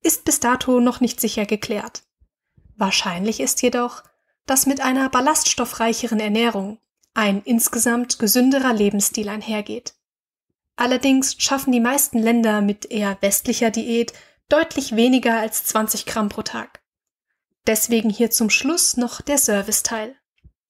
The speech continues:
Eine Faustregel: Je länger ein Gemüse gekaut werden muss, umso höher ist meist der Anteil an Ballaststoffen.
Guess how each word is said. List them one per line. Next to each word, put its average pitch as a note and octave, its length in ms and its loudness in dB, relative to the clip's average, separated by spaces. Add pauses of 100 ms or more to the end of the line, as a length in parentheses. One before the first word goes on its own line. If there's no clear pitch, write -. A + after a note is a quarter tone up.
(1000)
Eine G#3+ 260 -2
Faustregel: A3+ 720 -4 (960)
Je A3 180 2
länger A3+ 340 2
ein B3 180 2
Gemüse A#3 420 2
gekaut G#3 480 -4
werden B3+ 240 2
muss, - 340 0 (540)
umso D#4+ 400 4
höher B3+ 340 2
ist - 240 -2
meist G#3+ 280 0
der G3+ 100 0
Anteil G#3+ 380 0
an A3 120 2
Ballaststoffen. A3 840 -2